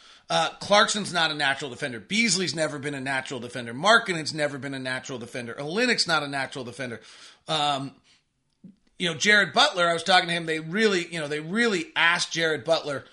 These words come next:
to defend last year. That, or in train, in camp. That's, that's what they were asking him to do is, is, uh, to work on his defense, um, at a really high level in some, in training camp this year. Um, you know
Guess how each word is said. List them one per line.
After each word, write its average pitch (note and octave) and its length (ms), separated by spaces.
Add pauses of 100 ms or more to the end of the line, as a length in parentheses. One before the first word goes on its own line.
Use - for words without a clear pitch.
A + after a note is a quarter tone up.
(220)
to F3+ 100
defend D3 440
last G#2 280
year. - 100
That, D#3+ 240 (300)
or F3 100
in D#3+ 80
train, D#3+ 320
in E3+ 160
camp. C3+ 280
That's, D#3 360 (320)
that's G3 260
what F#3+ 120
they F3 100
were D#3+ 220
asking D#3+ 400
him D3+ 180
to C#3 80
do D3 280
is, C3+ 260
is, A#2 280 (240)
uh, C#3 140 (360)
to D#3 100
work F#3 360
on E3 140
his D3+ 160
defense, D3 600 (360)
um, C3+ 300
at D3 100
a D3 60
really E3+ 320
high D#3 380
level C#3 520 (240)
in D#3+ 160
some, E3 340
in E3 180
training D#3+ 340
camp B2 220
this - 180
year. F#2+ 140 (1000)
Um, C#3+ 380 (400)
you E3+ 100
know E3 180